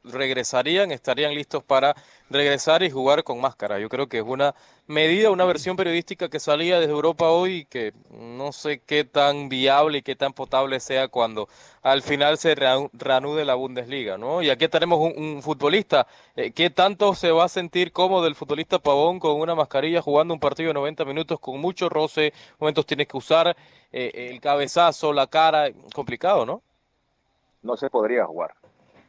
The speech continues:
Speaker 2: porque si tú te pones una máscara y andas, eh, caminando, cuando uno sale más que todo,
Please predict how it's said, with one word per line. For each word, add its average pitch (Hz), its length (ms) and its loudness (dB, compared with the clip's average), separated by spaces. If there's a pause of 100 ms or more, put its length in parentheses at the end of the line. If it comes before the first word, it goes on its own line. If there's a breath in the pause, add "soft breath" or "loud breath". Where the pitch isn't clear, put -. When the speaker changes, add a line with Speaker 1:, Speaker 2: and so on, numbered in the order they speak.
(560)
Speaker 2:
porque 95 1080 -4
si - 140 -10
tú - 120 -4
te 143 120 -2
pones 139 240 0
una 139 160 0
máscara 101 680 -2 (440)
y 113 160 -8
andas, 135 520 -2 (100)
eh, 101 380 -14
caminando, 120 800 -2
cuando 123 200 -4
uno 165 160 -4
sale 151 260 0
más 139 160 -6
que 147 100 -16
todo, 110 380 -14